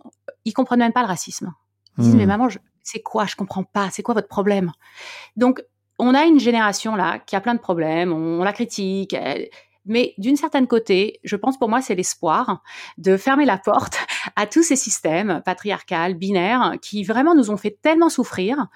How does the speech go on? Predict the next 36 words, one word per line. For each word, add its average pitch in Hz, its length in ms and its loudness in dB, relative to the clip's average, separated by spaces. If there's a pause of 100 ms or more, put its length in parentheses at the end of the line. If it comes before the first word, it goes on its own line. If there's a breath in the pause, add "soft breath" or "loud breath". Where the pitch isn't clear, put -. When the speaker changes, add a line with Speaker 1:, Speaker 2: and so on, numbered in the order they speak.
Speaker 2:
Hmm. 117 280 6
Speaker 1:
qu'il 104 100 6
faut 101 120 2
qu'on 277 140 2
arrive 233 260 2
à 208 40 0
trouver, 202 560 0 (140)
euh, 160 260 -2
quelque 208 260 -6
chose 247 180 -2
de 226 80 0
nouveau, 196 460 -2 (240)
euh, 170 300 -4
de 165 140 -8
plus - 180 -10
frais, 240 580 0
de, 175 380 -2 (320 loud breath)
de 190 100 -2
plus 240 220 -2
ouvert. 226 520 0
Et 180 100 -6
que 202 120 -2
je, 180 420 0
c'est 202 180 -4
vrai, 240 160 0
pour - 180 -2
une 208 140 -2
grosse 202 400 -4
partie - 240 -6
de 233 40 -2
ma 208 100 -2
mission, 202 480 -2 (560 loud breath)
euh, 185 280 2
c'est 208 160 -4
de 185 160 0
créer, 226 720 0